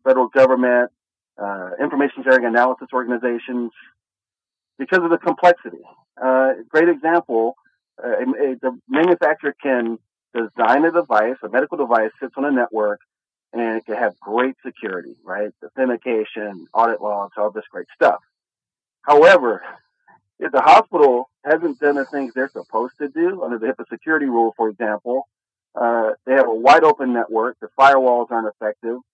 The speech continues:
Uh, there's all, there's just, you know, all kinds of unknown actors in the network. Um, is it the device manufacturer's fault that the device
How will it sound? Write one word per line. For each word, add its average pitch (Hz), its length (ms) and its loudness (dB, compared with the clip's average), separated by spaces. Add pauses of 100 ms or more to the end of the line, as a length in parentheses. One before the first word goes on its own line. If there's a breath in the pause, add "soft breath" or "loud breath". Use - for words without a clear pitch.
(320)
Uh, 113 280 -6
there's 113 180 -12
all, 123 260 4 (200)
there's 113 260 -4 (100)
just, 127 140 -10 (600 soft breath)
you 143 80 -4
know, 113 300 0
all 151 300 6
kinds 151 380 0
of 120 220 -2 (100)
unknown 139 460 2
actors 120 520 0 (220)
in 147 100 -2
the 160 80 0
network. 127 540 -2 (680)
Um, 110 580 -6 (1000)
is 143 160 -2
it 147 120 -10
the 123 220 0 (160)
device 127 340 0
manufacturer's 147 720 -4
fault 147 340 4
that 110 240 -4
the 104 220 -8
device 117 300 -6